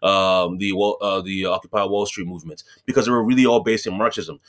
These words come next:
So critical race theory, there's a, there's a book by one of the, one of the founders of critical race theory named, um, Charles, um,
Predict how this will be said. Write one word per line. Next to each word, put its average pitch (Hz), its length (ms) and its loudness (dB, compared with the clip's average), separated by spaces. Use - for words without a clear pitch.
So 139 240 6
critical 208 320 2
race 165 240 2
theory, 113 200 2
there's 107 160 2
a, 113 160 2
there's 113 200 0
a 107 40 -2
book 131 280 2
by 110 240 6
one 113 240 2
of 110 60 4
the, 110 100 0
one 117 120 -2
of 107 80 -2
the 104 60 -2
founders 110 300 -2
of 92 80 -10
critical 107 240 -2
race 101 200 0
theory 95 300 -6
named, 98 380 -2
um, 90 260 0
Charles, 101 420 0
um, 90 340 -2